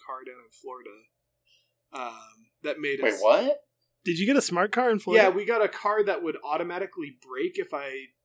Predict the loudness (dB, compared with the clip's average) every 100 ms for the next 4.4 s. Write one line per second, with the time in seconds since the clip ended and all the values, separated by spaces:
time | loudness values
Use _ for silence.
0 | _ _ _ -12 -8 -8 -10 -6 -4 -2
1 | -4 -4 -6 -8 -8 -12 -12 -12 -12 -10
2 | -10 -8 -8 -8 -12 -12 -14 -12 -12 -12
3 | -12 -14 -16 -18 _ _ _ _ _ _
4 | _ -6 -2 -4